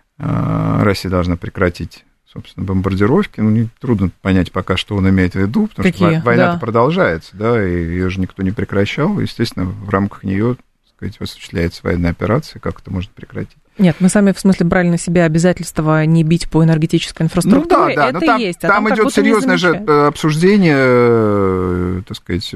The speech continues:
Speaker 1: к-, кто что исполняет, и
Speaker 2: Да.
Speaker 1: российские власти, в общем, вполне аргументированно, на мой взгляд, говорят о том, что как раз, э, нарушения-то они в большей <laughs> степени с украинской стороны, нарушения
Speaker 2: Мгм,
Speaker 1: вот этого
Speaker 2: мгм.
Speaker 1: режима, а не ударов, да, по энергетическим объектам.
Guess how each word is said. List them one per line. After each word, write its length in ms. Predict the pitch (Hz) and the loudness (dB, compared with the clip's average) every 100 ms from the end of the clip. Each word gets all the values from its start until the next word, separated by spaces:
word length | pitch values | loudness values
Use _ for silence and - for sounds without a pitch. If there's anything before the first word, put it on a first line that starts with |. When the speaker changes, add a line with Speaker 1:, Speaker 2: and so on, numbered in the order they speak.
| - | -6
Speaker 1:
к-, 140 | - | -6
кто 240 | - - 120 | -4 0 0
что 220 | - 110 | 0 -4
исполняет, 760 | - 110 113 139 208 185 131 | -2 0 2 2 2 0 0
и 120 | 101 92 | 0 2
Speaker 2:
Да. 140 | 95 | 2
Speaker 1:
российские 460 | 104 104 151 - 120 | 2 0 -4 -4 0
власти, 680 | 123 165 - 131 113 101 | 0 0 -2 0 2 2
в 100 | 95 | 2
общем, 160 | 98 - | -2 -4
вполне 300 | - 120 120 | 0 2 2
аргументированно, 600 | 104 107 104 101 139 170 | 2 0 0 0 0 0
на 80 | 151 | 2
мой 100 | 123 | 2
взгляд, 260 | 110 104 98 | 0 -2 0
говорят 320 | 95 101 107 | 0 2 0
о 20 | |
том, 180 | - 107 | -4 -8
что 160 | - - | -8 -12
как 220 | 110 107 | -10 -4
раз, 320 | 95 - - | -4 -4 -14
э, 80 | - | -8
нарушения-то 720 | 107 101 101 101 117 113 107 | -4 -2 -2 0 0 0 0
они 160 | 104 104 | 0 0
в 340 | 101 101 98 | 0 0 0
большей 280 | 101 117 - | 2 2 2
<laughs> 120 | 156 | 0
степени 220 | 180 131 | 2 2
с 100 | 110 | 0
украинской 460 | 135 160 107 85 101 | -2 0 0 -2 -10
стороны, 400 | - - 92 87 | -12 -4 -2 0
нарушения 480 | 98 185 190 92 90 | 2 4 4 2 0
Speaker 2:
Мгм, 100 | 90 | -2
Speaker 1:
вот 40 | |
этого 140 | - 185 | 0 4
Speaker 2:
мгм. 80 | 95 | 4
Speaker 1:
режима, 260 | 95 90 110 _ - - - - - - _ - 104 | 4 -2 -8 _ -20 -20 -18 -18 -20 -20 _ 2 4
а 360 | 104 101 101 98 | 4 4 4 2
не 160 | 113 117 | 4 2
ударов, 460 | 107 110 95 92 | 2 2 2 0
да, 160 | 101 120 | 0 -2
по 240 | - 104 | 0 0
энергетическим 640 | 98 95 104 - - - 95 | 2 0 -2 -8 -8 -2 0
объектам. 460 | 104 95 90 - | 2 0 -2 -6